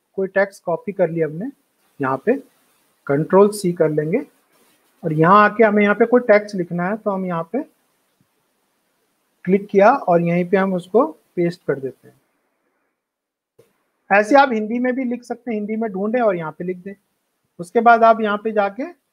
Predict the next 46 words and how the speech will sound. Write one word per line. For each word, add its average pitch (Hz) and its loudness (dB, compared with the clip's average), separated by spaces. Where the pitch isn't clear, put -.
done 156 -6
कर 147 -10
दें। 127 -18
तो - -10
अब 170 4
आप 202 6
देखेंगे 202 2
कि - -12
इसके 202 -2
साथ 214 2
हमारा 202 4
text 180 -4
भी 180 -4
आ 180 0
गया 185 -4
है 190 -2
वोल्केनो 185 -2
के 185 -4
बारे 180 -2
में। 185 -14
इसको 196 -4
आप 202 2
move 156 -6
कर 180 0
सकते 180 -12
हैं 185 -6
यहाँ 175 -6
पे, 196 -14
ये - -14
move 151 -4
कर 139 -6
दिया 143 -2
आपने। 151 -4
अब 156 4
आप 190 6
देख 196 6
रहे 220 6
हैं 220 2
कि 233 0
ये 233 2
हल्का 180 4
है, 226 2
इसको 185 -6
bold 185 -2
चाहिए, 208 -4
थोड़ा 196 -4